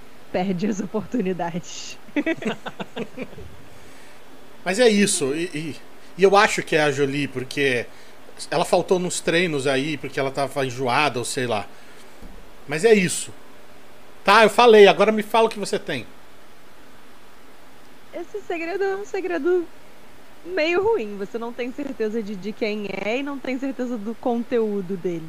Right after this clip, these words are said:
Speaker 1: Você vai ficar me devendo. Porque o meu eu sei com certeza e eu tenho provas.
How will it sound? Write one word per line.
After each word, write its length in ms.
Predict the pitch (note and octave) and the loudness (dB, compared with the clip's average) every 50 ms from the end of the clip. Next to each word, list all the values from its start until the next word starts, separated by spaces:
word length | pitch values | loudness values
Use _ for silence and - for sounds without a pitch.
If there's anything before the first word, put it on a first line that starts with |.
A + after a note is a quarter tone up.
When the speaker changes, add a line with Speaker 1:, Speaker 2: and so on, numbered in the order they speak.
| D#3 F#3+ F#3+ | -10 -10 -8
Speaker 1:
Você 160 | G#3+ - A#3 | -6 -4 -4
vai 200 | B3 B3+ C#4 D4 - - - - - - - - - | -2 -2 -4 -4 -8 -12 -14 -14 -14 -14 -12 -12 -12
ficar 240 | D4 - - D4 | -10 -8 -8 -8
me 100 | C4+ C4 | -8 -8
devendo. 640 | A#3+ D#4 E4+ E4 B3 G3 E3+ D#3 D#3 D#3+ D#3 - G3+ - - - - - - - - - - - - - - - - - - - | -8 -6 -6 -6 -6 -6 -6 -8 -10 -12 -12 -12 -14 -14 -14 -14 -14 -14 -14 -14 -14 -14 -14 -14 -14 -14 -14 -14 -14 -14 -12 -10
Porque 240 | - G3 - - A3 | -10 -10 -6 -4 -2
o 60 | G#3 | -2
meu 360 | G3 F#3+ F#3+ G3 G#3+ A#3 C4 - - | 0 0 0 2 2 0 0 -2 -2
eu 160 | - A3 A3 | -2 -2 -2
sei 400 | G#3 - - G3+ G#3 A#3 C#4+ F4+ - - - - - - - - - - - - | -4 -4 -6 -6 -4 -4 -4 -6 -6 -8 -12 -14 -14 -14 -14 -14 -14 -14 -10 -6
com 220 | - A#3+ A#3 C4 | -4 -4 -4 -4
certeza 720 | C4+ - - C4+ A3+ - - - G#3 G#3 A#3 B3+ A#3+ C#4 C4+ | -6 -6 -8 -8 -8 -8 -6 -6 -4 -4 -4 -4 -6 -6 -6
e 120 | B3+ A#3 | -6 -6
eu 80 | A#3+ C4+ | -8 -8
tenho 200 | - D4 D4+ D#4+ | -10 -10 -12 -10
provas. 260 | - - G#3 F3 - | -10 -8 -8 -8 -10